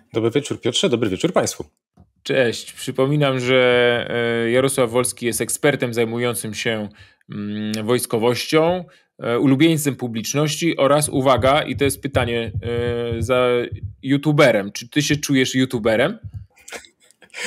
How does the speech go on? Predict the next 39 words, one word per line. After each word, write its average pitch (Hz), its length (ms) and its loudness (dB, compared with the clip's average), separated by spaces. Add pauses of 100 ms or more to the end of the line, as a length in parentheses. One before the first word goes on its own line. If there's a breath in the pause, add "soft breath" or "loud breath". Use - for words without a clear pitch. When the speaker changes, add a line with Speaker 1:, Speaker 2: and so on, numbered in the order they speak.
(240 loud breath)
Speaker 1:
No, 190 60 -6
po - 180 -4
części 151 360 0
tak. 90 340 -4 (140)
Faktycznie - 540 -6
trzeba 104 240 -2
przyznać, 101 540 -6
że, 92 440 -6 (120)
że 101 180 -6
kanał 98 360 -4
Wolski 98 340 -4
o 95 60 -2
wojnie, 95 280 -4
który - 200 -8
prowadzę, 101 500 -4
chyba 214 260 -2
jakiś 151 300 -2
tam 110 140 -4
sukces - 380 -6
odniósł. 120 420 -2 (400 loud breath)
Mam 120 100 0
strasznie 147 360 0
dużo 131 180 -2
fra-, - 240 -2
satysfakcji 117 600 -4
prowadząc 110 460 -2
ten 101 120 -8
kanał 107 340 -2
i 101 60 -6
z - 60 -14
tego, 107 240 -2
że, 104 140 -4 (320)
mm, 120 560 -10
treści, - 340 -4
które 123 380 2 (520 soft breath)
tworzę, 147 640 2
są 131 160 -2
merytoryczne, 151 640 0
są 123 300 -4